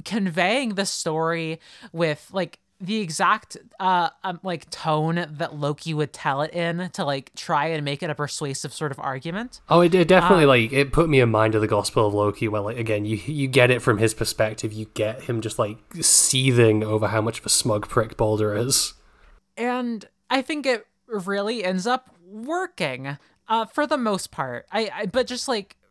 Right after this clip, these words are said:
Speaker 1: he sounds like an absolute shithead through it. Like, why the, okay, you killed someone. That's fucked up. And, like, you can tell that he kinda knows he was being fucked up, too.
Speaker 2: Mm-hmm.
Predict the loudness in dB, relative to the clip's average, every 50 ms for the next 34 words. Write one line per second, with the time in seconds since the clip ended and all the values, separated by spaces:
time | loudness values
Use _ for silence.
0 | _ _ _ -16 -12 -8 -2 0 0 0 0 2 4 4 4 4 4 2 0 0
1 | 0 -2 0 2 4 4 4 4 2 0 -6 -4 -2 -4 -4 -4 -6 -6 -2 -2
2 | -2 -2 0 0 -2 -2 -2 -4 -6 -4 -4 -4 -4 -4 -2 4 4 6 6 4
3 | 4 0 -2 0 -2 -4 -4 -2 -4 -4 -4 -6 -6 0 0 0 0 0 -2 -4
4 | -4 -4 -4 -4 -4 -4 -6 -6 -2 0 0 0 0 -2 -2 -2 -2 -2 -4 _
5 | _ _ -20 -20 -20 -20 -20 -14 -6 -4 -2 -2 -2 -4 -4 -4 -6 -6 -2 -2
6 | -2 -4 -2 2 4 4 4 4 2 0 -4 -4 -4 -2 0 0 2 2 0 0
7 | 0 0 0 0 -2 -2 -4 -4 -4 -4 -4 -2 -4 -4 -4 -2 0 0 0 0
8 | 0 -2 -2 -2 -2 -4 -6 -4 0 2 4 4 4 4 2 2 -2 -4 -10